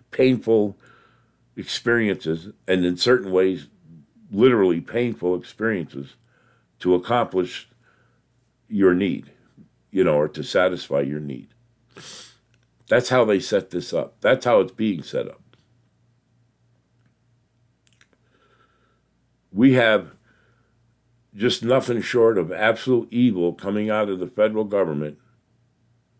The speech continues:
and we suffer. Are you willing to suffer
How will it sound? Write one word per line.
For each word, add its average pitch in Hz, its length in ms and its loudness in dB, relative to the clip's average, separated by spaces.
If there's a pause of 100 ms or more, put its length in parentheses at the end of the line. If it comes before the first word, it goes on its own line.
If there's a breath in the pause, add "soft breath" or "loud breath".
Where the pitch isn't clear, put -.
(800)
and 82 160 0
we 101 120 2
suffer. 127 500 -2 (1800)
Are 92 100 2
you 95 160 4
willing 117 540 2
to 117 120 -6
suffer 131 640 -2